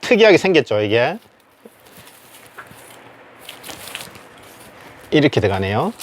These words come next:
이건 오른쪽 왼쪽이 있는데, 이렇게 손이 들어간 상태로 이걸 스트랩 끈을 찍찍이를 띈 다음에 요렇게 손이 여기서부터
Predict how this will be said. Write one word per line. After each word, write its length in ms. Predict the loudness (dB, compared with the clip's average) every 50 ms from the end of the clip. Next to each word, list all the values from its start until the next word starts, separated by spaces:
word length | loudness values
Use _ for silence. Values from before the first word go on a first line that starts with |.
| -20 -20 -20 -20 -20 -20 -20 -12 -4
이건 220 | 2 4 4 4 4
오른쪽 440 | 6 6 6 6 6 4 4 4
왼쪽이 320 | 4 4 4 4 2 2 2
있는데, 460 | 2 0 0 0 0 0 0 2 2
이렇게 340 | 2 2 2 2 2 0 0
손이 300 | 0 2 2 2 2 2
들어간 380 | 2 4 4 4 4 4 2
상태로 360 | 2 -2 -4 -4 -2 -2 0 0
이걸 300 | 0 0 2 2 0 0 0 -10 -20 _ _ _ _ _ _ _ _ _ _ _ _ -20
스트랩 400 | -12 -6 -2 2 2 2 2 4
끈을 500 | 4 4 6 6 4 6 4 4 2 0 -4 -16 -20 -20 _ _ _ _ _ _ _ _ _ _ -4
찍찍이를 520 | -2 2 4 6 6 8 8 8 6 4 2 _
띈 260 | 0 2 4 4 6
다음에 520 | 6 6 6 6 4 2 -2 -8 -12 -16 _ _ _ -20 -20 -20 -20 _ _ _ _ -4
요렇게 320 | -2 0 0 0 0 -2
손이 460 | -4 0 2 2 4 4 4 2 0 -2 -10 -20 -20 -20 -20 -20 -20 -16 -6 0
여기서부터 640 | 4 4 6 6 4 2 0 -4 -2 0 -2 -2